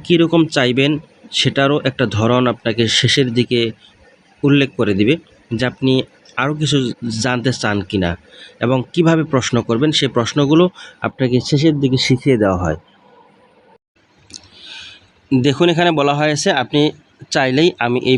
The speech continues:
রুব্রিক্সের ক্যান্ট স্টাইলে পূর্ণাঙ্গ টেবিল স্কোরিং সহ করে দিতে পারি, যাতে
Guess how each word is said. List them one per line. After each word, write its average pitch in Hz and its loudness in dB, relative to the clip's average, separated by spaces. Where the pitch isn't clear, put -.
রুব্রিক্সের 139 2
ক্যান্ট 123 -2
স্টাইলে 117 0
পূর্ণাঙ্গ 147 2
টেবিল 131 0
স্কোরিং 143 0
সহ 113 0
করে 135 0
দিতে 117 -2
পারি, 101 -2
যাতে 135 0